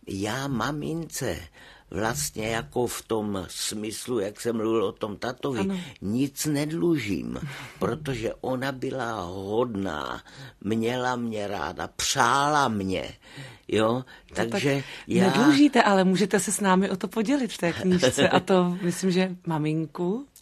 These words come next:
Speaker 1: A
Speaker 2: potěší.
Speaker 1: A doufejme. A maminka prostě ta pro mě neměla chybu. Tak jsem furt nevěděl, o čem bych to psal.
Speaker 2: Já myslím, že tady o tom není vůbec málo. Říká náš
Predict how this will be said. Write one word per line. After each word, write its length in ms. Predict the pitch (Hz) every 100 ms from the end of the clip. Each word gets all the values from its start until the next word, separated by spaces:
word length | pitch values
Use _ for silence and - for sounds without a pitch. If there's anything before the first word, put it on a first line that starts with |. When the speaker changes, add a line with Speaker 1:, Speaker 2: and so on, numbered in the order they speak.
| _ - -
Speaker 1:
A 60 | - 202
Speaker 2:
potěší. 600 | 175 143 - 151 143 - _ _
Speaker 1:
A 160 | - 95 107 - - - -
doufejme. 840 | 101 107 113 113 113 107 95 104 80 - - -
A 80 |
maminka 920 | 98 101 123 143 127 131 120 120 123 - - - 135 - _
prostě 840 | - 107 113 - - 127 123 117 76
ta 180 | - 120 117
pro 280 | - 113 123
mě 340 | 131 127 127
neměla 560 | 123 113 120 120 113 120
chybu. 560 | 113 120 117 78 69 - _ - -
Tak 200 | - 101
jsem 160 | - 120
furt 340 | 110 120 117
nevěděl, 540 | 120 110 127 117 127 107 110
o 60 |
čem 280 | - 123 120
bych 220 | 117 107
to 140 | - 120
psal. 420 | - - 117 95 82 82 -
Speaker 2:
Já 100 | 202
myslím, 240 | 190 220
že 100 | 220
tady 260 | 214 214 208
o 100 | 220
tom 240 | 214 180
není 240 | 175 175 175
vůbec 440 | 160 180 180 180
málo. 360 | 180 160 156 143 - - -
Říká 340 | 160 180 202 196
náš 380 | 180 175 -